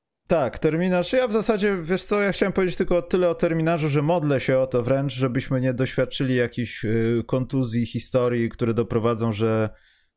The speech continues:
ja nie wiem, ja, dla mnie nie, nie są jakoś specjalnie podniecające mecze Atlanta-Filadelfia, które rozpisuje E S P N jako jakiś rywaliza-, w ogóle mnie to nie interesuje.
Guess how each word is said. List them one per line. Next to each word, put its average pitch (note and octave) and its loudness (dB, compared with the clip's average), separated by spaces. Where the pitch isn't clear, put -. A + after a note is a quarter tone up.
ja G#3+ 0
nie F#3+ 2
wiem, B2+ 2
ja, E3 2
dla E3+ 2
mnie E3+ 0
nie, D3 -2
nie E3 2
są E3 2
jakoś D3 0
specjalnie C3 0
podniecające A2 0
mecze G#2+ 0
Atlanta-Filadelfia, G2+ 0
które G2+ -2
rozpisuje G#2+ -2
E - 2
S G2+ -2
P - -6
N G2+ 0
jako G2 0
jakiś F#2+ -2
rywaliza-, A#2 -2
w C#3+ -2
ogóle D#3+ 0
mnie D#3 0
to D#3+ -2
nie E3 0
interesuje. E3 0